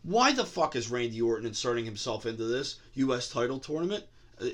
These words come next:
into this U S title picture? Why is Jinder Mahal inserting himself in the, like, why is this the thing? Why is this Bobby Roode versus Jinder Mahal versus Randy Orton?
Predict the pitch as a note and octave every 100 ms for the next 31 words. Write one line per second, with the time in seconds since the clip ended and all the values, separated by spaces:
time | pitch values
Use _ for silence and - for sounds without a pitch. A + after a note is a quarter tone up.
0 | - C#3 D3+ C#3+ A#2 C#3 C3 - - C3
1 | D3+ D#3 D#3+ - - - - - E3+ -
2 | G#3 G#3 - - G3 B3+ C#4+ B3+ - E3+
3 | D#3+ - G3 F#3+ E3 C#3+ C3+ E3 D3+ B2+
4 | - - - - D3+ E3+ - F3 E3+ D#3
5 | D3 - C#3 C#3 - D3 C#3 C#3 - F3
6 | F3 F#3+ B3+ D4 D#4+ A#3 - F3+ D#3+ C#3+
7 | D3+ F#2+ D2+ - - - - D#3+ G#3+ E4
8 | C#4+ A3+ - D3+ F3 G#3 E3 D#3+ D#3 -
9 | - - C#3+ D3+ D3+ D#3+ E3+ E3 B2+ B2+
10 | A#2+ A#2+ - A#2+ A#2+ B2+ A#2 A2+ G#2 F2+